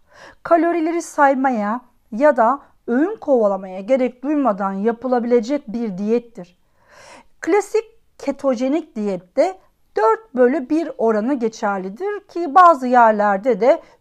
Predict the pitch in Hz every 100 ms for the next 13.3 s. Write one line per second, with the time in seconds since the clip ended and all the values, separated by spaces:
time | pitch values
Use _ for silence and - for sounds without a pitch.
0 | _ 359 370 - 247 247 285 226 202 294
1 | 294 - 208 196 190 - 277 214 190 208
2 | - 285 220 214 208 277 - - 180 170
3 | _ _ 233 269 277 214 175 - _ _
4 | _ 208 277 359 330 339 311 349 453 _
5 | _ _ _ 196 330 415 440 247 233 214
6 | 196 180 - - 392 453 - - _ -
7 | - - 185 190 240 302 381 381 339 302
8 | 294 311 311 302 302 240 359 370 - 359
9 | 370 440 440 _ _ - 339 240 185 -
10 | _ _ _ _ _ - 359 269 180 -
11 | _ _ _ _ _ _ _ _ - 381
12 | 320 262 262 254 247 233 233 233 202 180
13 | 180 226